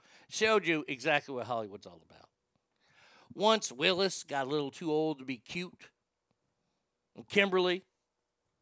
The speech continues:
was probably experimenting with two or three cocks at a time, getting blasted in the face, so her complexion was always off, so they didn't wanna shoot her. So they sent them off. "Be gone. Go to college. Do whatever you want.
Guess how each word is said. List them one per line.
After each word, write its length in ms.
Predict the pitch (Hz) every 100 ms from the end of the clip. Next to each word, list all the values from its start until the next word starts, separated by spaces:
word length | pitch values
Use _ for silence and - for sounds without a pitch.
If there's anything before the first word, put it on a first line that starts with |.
| _
was 80 | -
probably 320 | 160 151 139
experimenting 720 | 113 131 156 151 151 156 139
with 140 | 117
two 160 | - 165
or 80 | 151
three 220 | 160 147
cocks 420 | - 156 143 -
at 100 | 151
a 60 | 131
time, 420 | 151 147 151 156 _ _ _ _ _ _ _ _
getting 240 | 120 139 135
blasted 520 | 135 143 147 - 147
in 60 | 143
the 60 |
face, 320 | 127 143 147
so 100 | -
her 80 | 117
complexion 560 | - 127 - 147 - 147
was 140 | 127
always 280 | 143 135 127
off, 220 | 135 139
so 100 | -
they 100 | 131
didn't 120 | 143
wanna 140 | 139 135
shoot 280 | - 151 131
her. 240 | 143 143 _ _ _ _ _ _ _
So 180 | - 262
they 120 | 277
sent 260 | - 330 277
them 160 | 285
off. 180 | 208 - _ _ _ _ _ _ _ _ _ _ - 131
"Be 140 | 262
gone. 400 | 262 277 165 - _ _ _ -
Go 160 | 226
to 80 | 226
college. 680 | - 175 123 - - - _ _
Do 180 | 107 170
whatever 280 | 208 196 180
you 140 | 165
want. 180 | 143 104